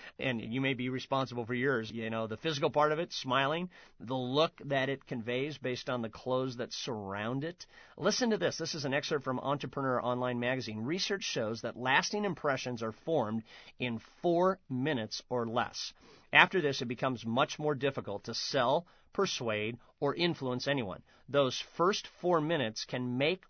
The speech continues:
or break your efforts. According to the psychology community, more than ninety percent of the impressions we make have nothing to do with what we say. More than half are based on how we look." So I just think,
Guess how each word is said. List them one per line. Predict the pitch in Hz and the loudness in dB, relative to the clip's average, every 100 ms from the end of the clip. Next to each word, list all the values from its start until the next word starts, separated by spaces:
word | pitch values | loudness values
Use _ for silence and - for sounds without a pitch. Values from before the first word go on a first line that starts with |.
| - | -2
or | 143 | -2
break | 120 127 143 117 - | 0 2 4 2 -2
your | 123 110 | -2 2
efforts. | 135 - - - - - - - | 2 0 -10 -12 -14 -18 -14 -10
According | - 160 185 185 | 2 4 4 2
to | 170 | 0
the | 139 123 | 0 -2
psychology | - 147 127 - 156 165 160 131 | -2 -2 -2 2 4 6 4 -2
community, | - 156 131 127 143 104 98 | -4 -4 0 2 2 0 -2
more | 117 127 | -2 0
than | 131 123 117 120 | 0 0 0 2
ninety | 139 175 220 233 | 2 0 0 -4
percent | - 175 - - 139 - | -4 -4 -2 -2 -2 -4
of | 120 | -6
the | 123 | -4
impressions | 117 - 151 151 151 120 | -4 0 0 2 -2 -4
we | 127 | -2
make | 117 131 98 - - - - | 0 0 -2 -10 -20 -20 0
have | 139 127 | 4 4
nothing | 117 127 170 202 - 139 127 | 4 2 4 2 2 -4 -4
to | 139 | -4
do | 135 120 151 110 | -6 -2 0 0
with | 110 120 131 | -2 -4 -2
what | 117 | -2
we | 113 | -2
say. | 110 - 147 98 62 - - - | -6 -2 0 -2 -6 -18 -20 -8
More | 135 143 | 0 2
than | 131 127 | 2 -2
half | - - 190 127 92 - _ - | -6 -2 2 2 0 -8 _ 0
are | 127 | 0
based | 110 120 110 - - | 2 -2 -2 -4 -4
on | 123 | -4
how | 117 117 | -2 -2
we | 107 107 | -4 -6
look." | 101 - - - _ - - | -8 -10 -14 -20 _ -20 -14
So | - 190 160 - | 0 6 6 6
I | 160 | 0
just | 175 226 - | 0 -2 -2
think, | 143 | -2